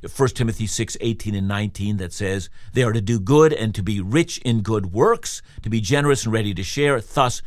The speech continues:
storing up treasure for themselves as a good foundation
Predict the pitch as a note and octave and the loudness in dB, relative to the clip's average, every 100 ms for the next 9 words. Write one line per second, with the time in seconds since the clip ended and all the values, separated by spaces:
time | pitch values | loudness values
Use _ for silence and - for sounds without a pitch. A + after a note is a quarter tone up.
0 | - - - D3 E3 G#3+ G#3+ C#3+ - - | -10 -10 0 4 6 6 6 0 -2 -6
1 | D#3 A3+ A#3+ D#3+ B2+ A2 A#2+ A2 A2 G#2 | 2 4 4 2 0 0 -2 0 0 -2
2 | - A2+ A#2 - - B2 A2+ A2 F#3+ - | 2 2 2 -2 -4 0 0 6 6 6
3 | D3 C#3+ C#3+ C#3 C3 B2 | 2 4 4 2 2 -2